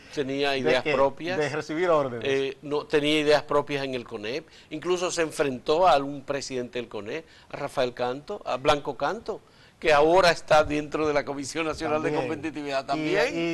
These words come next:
Speaker 2: y, y hay que ver
Speaker 1: ¿Entiendes?
Speaker 2: si ese enfrentamiento no fue lo que provocó su salida del conep también.
Speaker 1: Bueno, digamos que había, él
Speaker 2: <laughs>
Speaker 1: tenía posiciones distintas porque él era muy progobiernista en el conep.
Speaker 2: Bueno.
Speaker 1: Y Rafael Blanco Canto tenía una posición muy crítica.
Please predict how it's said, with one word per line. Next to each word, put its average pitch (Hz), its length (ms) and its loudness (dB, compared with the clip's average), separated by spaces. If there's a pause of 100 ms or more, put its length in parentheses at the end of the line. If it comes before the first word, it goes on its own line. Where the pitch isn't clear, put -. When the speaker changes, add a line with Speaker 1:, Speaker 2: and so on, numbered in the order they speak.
(280)
Speaker 2:
y, 165 40 -12
y 160 40 0
hay 165 120 2
que 262 180 6
ver 196 160 4
Speaker 1:
¿Entiendes? 131 100 -2
Speaker 2:
si 180 140 -2
ese 180 200 0
enfrentamiento 175 640 -2
no 165 120 -2
fue 170 160 -2
lo 170 80 -2
que 160 100 -4
provocó 151 340 -4
su 151 140 -8
salida 143 300 -4
del 131 100 -4
conep 123 260 -10
también. 117 540 -14 (480)
Speaker 1:
Bueno, 165 400 4
digamos 165 420 2
que 170 120 0
había, 190 380 4
él 202 240 2
Speaker 2:
<laughs> - 20 -4
Speaker 1:
tenía 208 340 2
posiciones 180 580 0
distintas 165 460 -6
porque 175 200 -6
él 160 80 0
era 160 140 4
muy 156 200 -4
progobiernista 131 1040 -6
en 107 100 -12
el 104 140 -12
conep. 127 340 -12 (140)
Speaker 2:
Bueno. 92 160 -18 (160)
Speaker 1:
Y 214 320 -8 (160)
Rafael 143 320 -2
Blanco 143 340 -4
Canto 147 380 -4
tenía 123 320 -6
una 131 140 -6
posición 117 380 -12
muy 110 120 -14
crítica. 160 540 -14